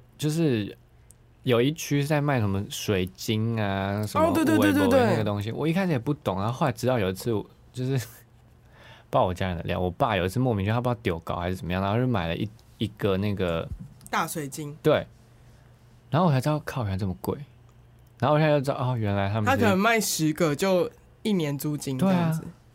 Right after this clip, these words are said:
Speaker 1: 就是因为那一颗大水晶就好，好几十万。
Speaker 2: 啊？
Speaker 1: 对啊。
Speaker 2: 十几万？
Speaker 1: 好几十万，
Speaker 2: 好几十？
Speaker 1: 不是十几万，是好几十万。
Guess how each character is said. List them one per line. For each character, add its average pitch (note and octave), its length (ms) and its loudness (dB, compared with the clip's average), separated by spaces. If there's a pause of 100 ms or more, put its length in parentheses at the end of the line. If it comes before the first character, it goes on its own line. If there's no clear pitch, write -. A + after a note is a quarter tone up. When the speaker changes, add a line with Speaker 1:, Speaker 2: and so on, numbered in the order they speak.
(760)
Speaker 1:
就 F#3 120 -2
是 F#3 220 0 (160)
因 F#3 80 2
为 G#3+ 60 4
那 G#3+ 200 2
一 D#3 220 0
颗 C3 380 2
大 G#2 280 -2
水 G2 200 0
晶 A2 100 2
就 B2+ 80 0
好， B2 180 -4 (680)
好 G2+ 240 -2
几 G2+ 140 -4
十 - 240 -12
万。 - 160 -6 (180)
Speaker 2:
啊？ - 80 -4 (1080)
Speaker 1:
对 F#3 100 2
啊。 E3 260 0 (300)
Speaker 2:
十 - 380 -2
几 C4 260 -2
万？ C#4+ 220 -4 (140)
Speaker 1:
好 A2 260 0
几 G#2+ 200 -10
十 - 200 -6
万， B3+ 100 6
Speaker 2:
好 E4+ 60 2
几 - 60 2
十？ - 20 4
Speaker 1:
不 A2+ 60 6
是 C4 160 6
十 B3 360 2
几 D4 60 -2
万， G2 200 -6
是 A#2 80 0
好 F#2 240 -4
几 - 200 -12
十 - 300 -14
万。 - 160 -14